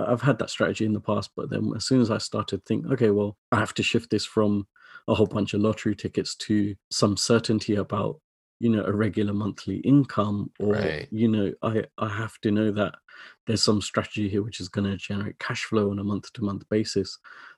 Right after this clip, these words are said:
Speaker 1: The strategy has to change away from that. So I've definitely been in that place where I'm like, "Well, you know, I have to get the maximum. I'll turn down everything else."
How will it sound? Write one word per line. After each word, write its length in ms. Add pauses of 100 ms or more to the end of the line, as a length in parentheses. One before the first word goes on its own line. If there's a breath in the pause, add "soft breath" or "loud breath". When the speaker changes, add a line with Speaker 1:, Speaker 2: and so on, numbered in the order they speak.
(100)
Speaker 1:
The 80
strategy 640
has 320
to 120
change 300
away 220
from 260
that. 180 (180)
So 520 (100)
I've 160
definitely 340
been 200
in 140
that 200
place 320
where 100
I'm 180
like, 320
"Well, 440 (200)
you 100
know, 260 (640)
I 40
have 400
to 80
get 160
the 60
maximum. 680
I'll 120
turn 260
down 200
everything 380
else." 480